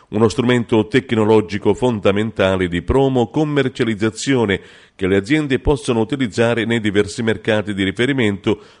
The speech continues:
come leva di promozione e commercializzazione, capace di valorizzare un territorio garantendo l'unicità delle sue produzioni, le eccellenze e le specificità dei prodotti,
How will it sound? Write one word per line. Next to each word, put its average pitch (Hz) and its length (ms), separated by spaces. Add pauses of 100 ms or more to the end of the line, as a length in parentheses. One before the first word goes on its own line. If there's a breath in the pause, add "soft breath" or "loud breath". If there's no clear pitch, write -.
come 95 240
leva 113 320
di 87 140
promozione 139 640
e - 80
commercializzazione, 101 1300 (320 loud breath)
capace 92 640
di 78 100
valorizzare 95 840 (140)
un 139 180
territorio 117 600
garantendo 107 680
l'unicità 107 760 (280 soft breath)
delle 117 320
sue 113 260
produzioni, 87 800 (300 loud breath)
le 87 180
eccellenze 143 720
e 147 60
le 131 120
specificità 120 760
dei 92 100
prodotti, 127 640